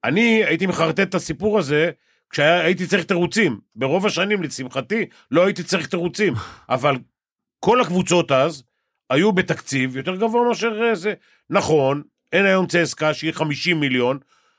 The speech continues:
Speaker 1: וריאל מדריד זה שלושים ו-,
Speaker 2: כן.
Speaker 1: אולי, אתה יודע מה? אולי ארבעים. כן. רגע, יש לנו אוטו.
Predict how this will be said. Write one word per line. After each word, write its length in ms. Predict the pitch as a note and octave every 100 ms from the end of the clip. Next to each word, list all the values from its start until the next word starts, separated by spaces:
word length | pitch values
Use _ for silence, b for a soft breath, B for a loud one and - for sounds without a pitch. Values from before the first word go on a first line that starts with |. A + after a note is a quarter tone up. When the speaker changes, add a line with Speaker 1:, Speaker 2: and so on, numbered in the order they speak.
| _
Speaker 1:
וריאל 420 | A2+ D#3 D#3+ A3+
מדריד 420 | C#4+ B3+ C#4+ D4+
זה 120 | A3 A#3
שלושים 520 | A3+ G3 A#3+ C4+ C4 F#3+
ו-, 180 | A#3+ A#3+ - _ _ _ _ _ _ _ _ _ _
Speaker 2:
כן. 100 | C3+ B2 _ _
Speaker 1:
אולי, 200 | D#3 F#3+
אתה 120 | G3 G3+
יודע 160 | G#3+
מה? 100 | A3+
אולי 240 | G3 E3 E3
ארבעים. 360 | C#3 C3 G#2+ - _ _ _ _ _ _ _ _ _ _ _ _ _ _ _ _ _ _ _ _ _
כן. 260 | D#3+ D3+ G2 - _ _ _ _ _ -
רגע, 260 | A3 A#3
יש 100 | A3+
לנו 160 | A3 A3
אוטו. 1200 | A3 A#3 A3+ A3 G#3+ G#3+ G#3 G3+ G3+ F#3+ D#3